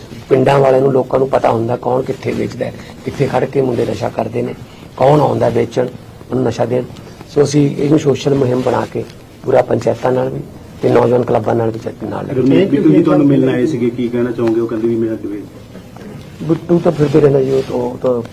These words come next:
Speaker 1: ਕ-, ਕਦੇ ਅ-, ਅਗਲੇ ਵੇਲੇ ਚ ਜੀ, ਕਦੇ ਕਦੇ ਪਿਛਲੇ ਵੇਲੇ ਚ ਜੀ। ਪਰ ਮੈਂ ਉਹਨੂੰ ਦੱਸਣਾ ਚਾਹੁੰਦਾ ਕਿ ਜਿੱਧਰ ਦੀ ਮਰਜ਼ੀ ਹੋ ਜਾਓ, ਲੋਕ ਤੁਹਾਨੂੰ, ਅ, ਉਸ ਘਰ ਚ ਦੁਬਾਰਾ ਨਹੀਂ ਵਾੜਦੇ ਕਿਉਂਕਿ ਉਹ ਇੱਕ ਵਾਰੀ ਉਸ ਘਰ ਚ ਰਹਿ ਚੁੱਕੇ ਨੇ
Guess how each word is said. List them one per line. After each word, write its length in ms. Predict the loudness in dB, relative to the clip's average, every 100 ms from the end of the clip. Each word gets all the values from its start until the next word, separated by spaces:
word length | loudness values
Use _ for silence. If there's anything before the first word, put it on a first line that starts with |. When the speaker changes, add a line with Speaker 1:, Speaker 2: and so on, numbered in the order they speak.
| -12
Speaker 1:
ਕ-, 120 | -8
ਕਦੇ 160 | -4 -2
ਅ-, 420 | -2 -2 -4 -2
ਅਗਲੇ 180 | -2 -2
ਵੇਲੇ 240 | -2 -4
ਚ 80 | -6
ਜੀ, 160 | -6 -4
ਕਦੇ 100 | -4
ਕਦੇ 180 | -4 -6 -8
ਪਿਛਲੇ 220 | -8 -6
ਵੇਲੇ 180 | -4 -4
ਚ 60 | -6
ਜੀ। 160 | -8 -10 -12 -12 -4
ਪਰ 80 | -2
ਮੈਂ 140 | 2
ਉਹਨੂੰ 140 | 2 2
ਦੱਸਣਾ 260 | -2 -4
ਚਾਹੁੰਦਾ 280 | -6 -4 -6 -8 -14 -12 -10 -12 -16 -12
ਕਿ 300 | -4 -2 -2 -4 -10 -18 -6 0 0 0 -6 -12
ਜਿੱਧਰ 260 | -6 0 2
ਦੀ 120 | 4
ਮਰਜ਼ੀ 260 | 4 2 0
ਹੋ 120 | -2
ਜਾਓ, 180 | -2 -2
ਲੋਕ 240 | 0 0 0
ਤੁਹਾਨੂੰ, 300 | -2 -2 -2
ਅ, 1120 | -6 -12 -16 -20 -16 -14 -14 -14 -14 -8 -6 -2
ਉਸ 180 | -2 2
ਘਰ 180 | 4 4
ਚ 80 | 4
ਦੁਬਾਰਾ 280 | 4 6
ਨਹੀਂ 140 | 4 0
ਵਾੜਦੇ 280 | -2 -4 -10 -12 -12 -14 -16 -10
ਕਿਉਂਕਿ 180 | -6 0
ਉਹ 240 | 2 2
ਇੱਕ 280 | 0 -4 0
ਵਾਰੀ 200 | 2 2
ਉਸ 240 | 2 -2 2 2
ਘਰ 40 |
ਚ 100 | 4
ਰਹਿ 180 | 2 0
ਚੁੱਕੇ 240 | -2 -8
ਨੇ 100 | -12